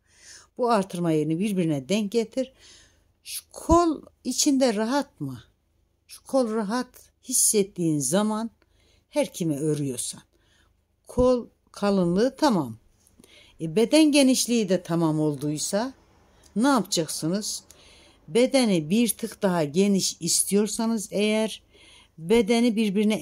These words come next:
eklerken şu artırmalardan bakın. Şu ortadaki şuradan ve şuradan. Tam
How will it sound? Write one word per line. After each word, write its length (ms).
eklerken 680
şu 360
artırmalardan 1080
bakın. 360
Şu 180
ortadaki 720
şuradan 760
ve 400
şuradan. 600
Tam 380